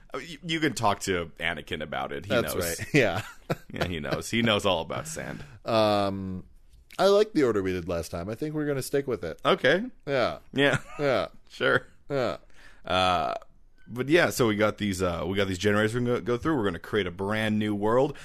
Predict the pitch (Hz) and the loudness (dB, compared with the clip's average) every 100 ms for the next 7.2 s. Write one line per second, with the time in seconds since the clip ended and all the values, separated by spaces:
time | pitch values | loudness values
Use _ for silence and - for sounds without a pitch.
0 | - 117 120 135 135 110 104 95 - - | -6 -2 0 0 0 0 0 -2 -4 2
1 | 135 127 127 123 123 131 123 143 160 - | 4 6 4 2 0 0 2 0 -2 -4
2 | 98 - 113 - 135 131 135 135 160 147 | -4 -2 -6 -2 2 4 4 4 2 4
3 | 107 120 139 - - - 107 120 127 135 | 2 0 -4 -12 -16 -4 2 4 4 2
4 | 131 139 147 139 143 147 156 156 107 104 | -2 0 2 4 4 4 2 4 4 2
5 | - - - 156 - 117 127 151 151 151 | -2 -8 -4 -2 -4 -6 -2 0 2 2
6 | 139 143 - - - 139 - 117 101 98 | 2 2 2 2 4 4 6 4 2 -2
7 | 98 104 | -2 0